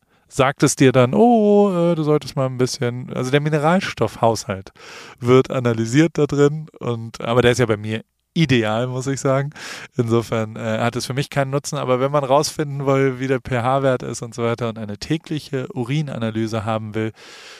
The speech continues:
dort bekommt man das jetzt für vierhundert Dollar. Was auch in Vegas, wie gesagt, ist, ist zum ersten Mal die Formel eins dieses Jahr. Es gibt auch schon so die ersten Bilder, wie jetzt das Fahrerlager gebaut wird. Ich war Neujahr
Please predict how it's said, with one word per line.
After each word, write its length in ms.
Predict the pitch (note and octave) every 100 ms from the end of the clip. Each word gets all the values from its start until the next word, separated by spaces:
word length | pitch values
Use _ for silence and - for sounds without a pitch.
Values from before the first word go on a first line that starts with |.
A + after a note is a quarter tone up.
| _ -
dort 400 | E3 F3+ - -
bekommt 360 | - - A2 A#2
man 140 | G#2+
das 160 | G#2+ A2+
jetzt 260 | G#2+ - _
für 160 | - -
vierhundert 600 | A2 G2+ F#2 G#2 B2+ -
Dollar. 300 | - E2+ F2+ - - - -
Was 140 | A#2+
auch 260 | A#2+ D#3 E3
in 200 | E3 C3+
Vegas, 320 | C#3 C#3 C3
wie 60 | C3
gesagt, 340 | B2 A#2+ A#2+
ist, 160 | - A#2
ist 160 | B2 -
zum 140 | A2+
ersten 300 | A2+ A2 B2
Mal 120 | G#2+
die 60 | G#2+
Formel 280 | - G2+ G2+
eins 300 | G#2 A#2 -
dieses 280 | B2+ B2
Jahr. 220 | C3+ C3+ C#3
Es 140 | -
gibt 180 | - B2
auch 60 |
schon 160 | - G#2
so 60 | G#2
die 100 | A#2
ersten 320 | A2+ - A2+
Bilder, 380 | C3 C3+ B2 A2
wie 100 | G#2
jetzt 180 | G2+
das 120 | A2+ -
Fahrerlager 580 | B2+ C3 B2 B2 B2
gebaut 380 | A2+ A2+ A#2 A2
wird. 180 | A#2+ A#2 - - - - - -
Ich 220 | A2+ A#2
war 300 | B2+ C#3+ C#3
Neujahr 840 | B2 A#2+ C3 E3 D#3 A#2 A2 G#2+